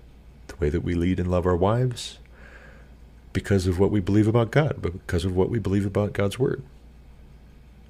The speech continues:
By God's grace, I pray that there is a revival in this country that brings us back as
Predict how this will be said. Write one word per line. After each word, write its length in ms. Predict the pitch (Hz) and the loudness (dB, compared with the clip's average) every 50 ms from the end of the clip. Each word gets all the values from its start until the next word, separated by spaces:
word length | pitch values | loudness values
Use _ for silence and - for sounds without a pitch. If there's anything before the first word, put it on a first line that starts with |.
| - - - - - - - - - - - - - - - - - - - - - - - - - - - - - - - | -20 -20 -20 -20 -20 -20 -20 -20 -20 -20 -18 -18 -18 -18 -18 -20 -20 -20 -20 -20 -20 -20 -20 -20 -20 -20 -20 -16 -12 -6 2
By 180 | - 101 101 107 | 4 6 6 6
God's 320 | 104 123 123 120 104 87 | 8 6 6 6 4 2
grace, 840 | 90 87 87 98 120 127 113 92 87 95 98 - - - - - - - - - - - - - - - - - - - - - - - - - - - - - - - - | 0 2 6 6 8 8 6 6 4 2 0 -4 -6 -6 -8 -10 -12 -14 -18 -20 -20 -20 -20 -20 -20 -20 -20 -20 -20 -20 -20 -20 -20 -20 -20 -20 -20 -20 -20 -20 -14 -6 -2
I 120 | 95 90 | 0 0
pray 840 | 90 - - - - - 120 120 113 104 90 82 80 80 80 87 85 - - - | 0 0 -4 -8 -2 2 4 4 6 6 4 4 4 2 0 0 -4 -8 -10 -6
that 180 | - 90 85 - | -6 -4 -2 0
there 180 | 92 90 90 | 2 2 2
is 240 | 85 82 80 76 - | 2 0 -2 -2 -2
a 100 | 80 73 | -4 -4
revival 640 | 71 76 73 69 69 85 90 98 95 82 82 80 - | -2 -4 -4 -2 0 2 4 4 4 4 2 0 -2
in 160 | - 80 80 | -2 -4 -4
this 180 | 80 78 - - | -4 -6 -8 -8
country 600 | - - 95 90 82 - - 82 76 76 76 - - - - - - - - - - - - - - - - - - | -6 -4 -4 -4 -4 -4 -4 -4 -4 -4 -6 -8 -12 -18 -20 -20 -20 -20 -20 -20 -20 -20 -20 -20 -20 -20 -6 0 0
that 180 | 98 - - | 0 0 2
brings 320 | 78 95 95 101 104 101 101 | 4 6 6 6 4 2 2
us 160 | 98 82 - | 2 2 0
back 580 | - 78 76 85 80 78 80 78 - - - - - | -2 -2 2 2 2 4 2 0 -2 -6 -10 -6 -2
as 480 | 82 80 80 80 80 78 - - - | -2 0 0 0 -2 -2 -4 -8 -12